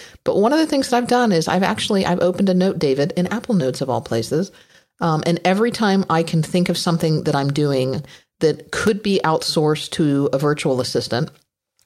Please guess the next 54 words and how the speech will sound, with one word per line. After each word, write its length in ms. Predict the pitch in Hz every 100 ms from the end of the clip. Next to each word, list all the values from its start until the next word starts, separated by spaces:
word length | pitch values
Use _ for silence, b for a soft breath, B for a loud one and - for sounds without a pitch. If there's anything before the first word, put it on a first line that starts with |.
| -
one 200 | 170 147
of 120 | 170
those 160 | 165 156
prime 260 | - 151
examples 580 | 156 160 170 185 147 147
was, 280 | 147 139 135 B B B B
you 80 | 156
know, 80 | -
I 100 | 160
spent 280 | - 165 -
hours 460 | 143 185 131 - - -
the, 260 | 147 123 -
uh, 160 | 135 120 147
earlier 320 | 143 139 135
this 200 | 135 -
month, 340 | 131 131 B B B -
you 120 | 151
know, 100 | 131
putting 320 | - 170 160
together 280 | 165 151 139
that 160 | 135 139
list 220 | 135 135
and 100 | 147
sending 300 | - 135 135
out 140 | -
Christmas 320 | - 240 185
cards, 340 | - 127 143 - B B B _
is, 460 | - 160 156 156 - -
um, 280 | 156 143 143
you 80 | 156
know, 140 | 139
I 60 | 147
make 220 | 135 -
a 60 |
note 220 | 180 156 247
of 120 | 160
that 340 | 123 135 - -
on 200 | 143 139
my 160 | 143 143
list. 340 | 202 208 -
And 140 | 156 147
then 160 | 147
as 100 | 143
soon 180 | - 170
as 140 | 170
I 80 | 165
get 180 | 160 147
enough 320 | 147 147 143
of 120 | 170
those 260 | 165 160 156
things 320 | 160 151 151
on 240 | - 143 143
that 200 | 135 143
note, 420 | 156 160 147